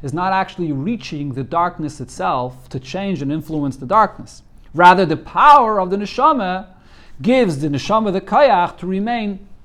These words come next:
disconnected of any darkness. Nothing could reach the Neshama. Kumtais, as is Keilu v'miblayt ba'avdali. Even when you are in Golus, but because of that power of the Neshama, you always remain separated of any challenges and of any darkness that there is.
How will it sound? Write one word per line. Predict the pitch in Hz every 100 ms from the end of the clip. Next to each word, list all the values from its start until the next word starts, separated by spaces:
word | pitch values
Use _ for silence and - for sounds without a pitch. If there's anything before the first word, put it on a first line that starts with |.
| -
disconnected | - 202 - 175 202 208 160
of | 147
any | 165 180
darkness. | 156 180 180 123 -
Nothing | 165 170
could | - 127
reach | 151 175 -
the |
Neshama. | 160 147 165 165 123 - - - - - - -
Kumtais, | 147 147 302 254 214 208
as | 156
is | 175
Keilu | - 240 302 254
v'miblayt | 233 196 190 220 233
ba'avdali. | 220 196 151 208 185
Even | 180 233 262
when | 240
you | 208
are | 214 214 214
in | 220 220
Golus, | 190 208 226 214 - - -
but | 180 147
because | - 208 220
of | 196
that | 202 196
power | 170 208 220
of | 196
the | 185
Neshama, | 185 - 226 202
you | 175
always | 220 226 202 147
remain | 180 202 202
separated | - - 196 190 185 185 185 180
of | 151 151
any | 175 185 165 143 151 147 143
challenges | 160 170 165 147 165
and | 151
of | 147
any | 160 170
darkness | 139 160 160 170
that | 165 143
there | 156
is. | 160 156 -